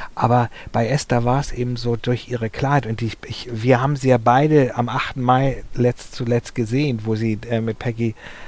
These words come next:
äh, Parnas da aufgetreten ist bei diesem, äh, Marsch dort. Und sie war immer klar, sie war unprätentiös. Und worüber wir beide uns gefreut haben, weil wir ja gerade im Urlaub waren,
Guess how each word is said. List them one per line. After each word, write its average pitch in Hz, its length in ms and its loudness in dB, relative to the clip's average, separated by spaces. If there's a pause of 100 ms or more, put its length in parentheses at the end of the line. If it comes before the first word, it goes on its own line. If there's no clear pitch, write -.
(120)
äh, 110 160 2
Parnas 120 500 2
da 110 140 -2
aufgetreten 117 640 -2
ist - 160 -6
bei 113 160 4
diesem, 107 560 -2
äh, 107 220 0 (100)
Marsch 113 400 -4
dort. 120 360 0 (380)
Und 123 140 -2
sie 127 160 2
war 127 100 6
immer 156 280 4
klar, 139 400 2
sie 123 140 0
war 117 220 6
unprätentiös. 131 1120 0 (380)
Und 117 280 0 (200)
worüber 117 500 6
wir 170 200 8
beide 143 300 4
uns 127 180 0
gefreut 117 460 2
haben, 113 180 2
weil 107 160 2
wir 110 80 0
ja 110 100 4
gerade 107 280 2
im 110 100 0
Urlaub 123 420 2
waren, 104 280 -2